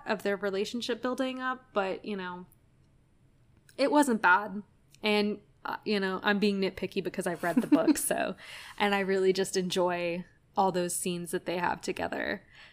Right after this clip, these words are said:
Speaker 1: So, and there's, like, some parts where you definitely couldn't adapt it into the movie because it would just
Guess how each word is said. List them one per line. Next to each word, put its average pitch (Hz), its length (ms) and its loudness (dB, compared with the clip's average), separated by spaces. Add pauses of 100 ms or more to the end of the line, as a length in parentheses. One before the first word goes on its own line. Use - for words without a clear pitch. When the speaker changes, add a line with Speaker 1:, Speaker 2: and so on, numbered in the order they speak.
(220)
Speaker 1:
So, - 360 -10
and 214 200 6
there's, 214 200 4
like, 208 140 4
some 202 200 0
parts 180 400 0
where 175 420 -4
you 196 360 -2
definitely 190 320 2
couldn't 196 480 -2 (460)
adapt 185 520 4
it 226 320 4 (420)
into 190 920 4 (1040)
the 220 160 8
movie 196 380 6
because 202 280 2
it 196 60 4
would 175 100 -2
just 190 160 -2